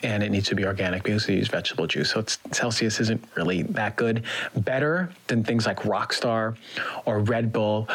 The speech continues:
or Bang, but still not that good. Zevia, I didn't even know they made energy drinks. Uh, they have a non-G M O label, which really doesn't mean that much to me.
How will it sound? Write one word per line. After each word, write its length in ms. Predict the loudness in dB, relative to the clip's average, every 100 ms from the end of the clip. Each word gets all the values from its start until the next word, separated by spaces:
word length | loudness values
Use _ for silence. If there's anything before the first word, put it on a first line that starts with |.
| -4 -4
or 80 | -4
Bang, 580 | -4 -2 0 2 2 0 -4 -6 -4
but 100 | -4
still 460 | -2 0 2 2 -2 -6
not 260 | -4 -2
that 200 | -2 -2
good. 280 | -2 -2 -4 -6 -4
Zevia, 520 | 0 0 2 0 0
I 80 | 2
didn't 120 | 2
even 120 | 4
know 120 | 2
they 60 | 2
made 160 | 2 2
energy 300 | 2 2 2
drinks. 440 | 2 2 0 -2 -8 -16 -12 -8 -4
Uh, 280 | 0 0
they 140 | 0 0
have 160 | 0
a 40 | 2
non-G 360 | 2 2 2
M 60 | 2
O 100 | 2
label, 320 | 2 4 2
which 240 | 2 -2 -2
really 180 | -2
doesn't 220 | 0 2 2
mean 160 | 2
that 140 | 2 2
much 220 | 0 2
to 60 |
me. 280 | 2 4 2